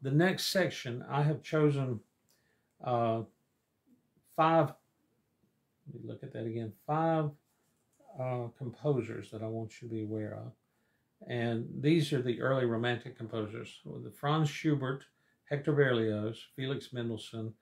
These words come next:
and Frederick Chopin. Uh,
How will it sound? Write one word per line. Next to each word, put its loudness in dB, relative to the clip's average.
and -4
Frederick -4
Chopin. -6
Uh, -2